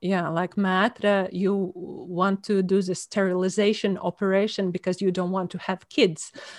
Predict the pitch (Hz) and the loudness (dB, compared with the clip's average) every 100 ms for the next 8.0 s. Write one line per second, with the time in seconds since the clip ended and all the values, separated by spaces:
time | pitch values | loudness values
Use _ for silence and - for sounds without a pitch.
0 | - - - 175 175 170 185 175 - 175 | -20 -12 -4 -2 -2 -2 0 0 0 -8
1 | - - 196 202 - - 185 - 247 233 | -10 -2 0 0 -2 -6 -4 0 4 4
2 | 214 - 196 196 196 185 190 180 - - | 4 2 2 4 4 2 2 0 -10 -6
3 | 190 262 - 175 175 - - 202 226 240 | -2 -2 -2 -4 -4 -8 -6 4 6 6
4 | 247 - 320 - - 202 208 - - 160 | 2 0 -8 -8 0 2 2 -2 -18 -16
5 | 185 190 185 185 180 - 190 180 175 180 | -10 -6 -6 -6 -8 -8 -6 -4 -2 -2
6 | 202 - 190 185 196 240 262 185 180 175 | -2 -2 -4 0 0 2 2 -2 -4 -6
7 | 175 175 185 185 185 190 214 262 180 | -4 -2 0 0 -2 0 0 0 -2